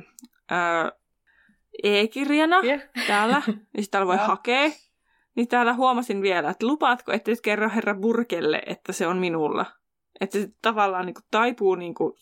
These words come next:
Speaker 1: niinku sä sanoit,
Speaker 2: Mm.
Speaker 1: mut sitten se on siinä liikkeen nimessä se S.
Speaker 2: Hei, jos joku
Speaker 1: Ehkä
Speaker 2: taas
Speaker 1: mua ärsyttää nyt tää johdonmukaisuuden puute. <laughs>
Speaker 2: Ei, mutta jos joku, joku kuulija on sattunut, on vaikka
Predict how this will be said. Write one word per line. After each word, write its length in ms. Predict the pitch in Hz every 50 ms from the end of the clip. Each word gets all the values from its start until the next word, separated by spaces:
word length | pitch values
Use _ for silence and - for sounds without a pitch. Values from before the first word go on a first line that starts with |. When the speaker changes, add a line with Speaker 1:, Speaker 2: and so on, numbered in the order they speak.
| - -
Speaker 1:
niinku 200 | 196 196 - 180
sä 200 | - 175 160 160 170
sanoit, 440 | 214 208 254 285 285 285 302 294
Speaker 2:
Mm. 60 | 233 214
Speaker 1:
mut 220 | 214 214 202 196
sitten 240 | 302 339 - 262 240
se 100 | - 240
on 60 | 226
siinä 260 | 220 220 208 202 208 - _ _ _ _ _ _ _ _ _ _ -
liikkeen 440 | 302 427 415 381 - 262 254 214 190
nimessä 320 | 190 190 196 196 - 208
se 120 | 202 226 220 202 214
S. 240 | - - - - - - - - _ _ _ _ _ _ _ _ _ _ - - - - - - - -
Speaker 2:
Hei, 300 | 277 269 247 233 208 - -
jos 340 | 226 262 320 392 - - - -
joku 480 | 262 269 349 403 392 - 381 302 269 254 226
Speaker 1:
Ehkä 240 | 233 220 202 302 254
Speaker 2:
taas 100 | 233 262
Speaker 1:
mua 100 | 240 226
ärsyttää 400 | 233 220 240 226 - - 202 180
nyt 140 | 180 180 - _
tää 160 | - 185 180 185
johdonmukaisuuden 1120 | 185 180 175 220 240 180 180 175 175 170 - 175 185 - - 190 180 185 180 180 180 190
puute. 340 | - 190 185 180 196 220 254 - - 294 - - 311 - - - - 254
<laughs> 520 | - - 403 - - - 381 - 339 277 -
Speaker 2:
Ei, 140 | 330 330 330
mutta 240 | 349 - 359 339
jos 300 | 320 320 415 466 - -
joku, 360 | 359 370 370 370 370 311 247 - 240 247
joku 280 | 339 330 - 359 285
kuulija 540 | - 330 330 320 311 302 269 240 226 208 196
on 180 | 208 220 220 208
sattunut, 480 | 233 226 220 220 - 233 202 196 190
on 200 | - 220 233 220
vaikka 300 | 208 208 208 - 247 226